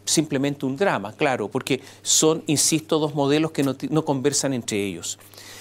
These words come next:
Es verdad que la segunda vuelta significa una campaña nueva.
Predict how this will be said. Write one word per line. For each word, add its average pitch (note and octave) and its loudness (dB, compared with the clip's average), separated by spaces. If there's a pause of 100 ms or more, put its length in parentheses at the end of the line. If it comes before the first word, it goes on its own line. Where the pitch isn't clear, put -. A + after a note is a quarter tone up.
(180)
Es - 4
verdad G3 4
que G3 2
la E3 4
segunda E3 2
vuelta E3 2
significa F3+ 0 (380)
una D#3 2
campaña D3 0
nueva. F#2+ -4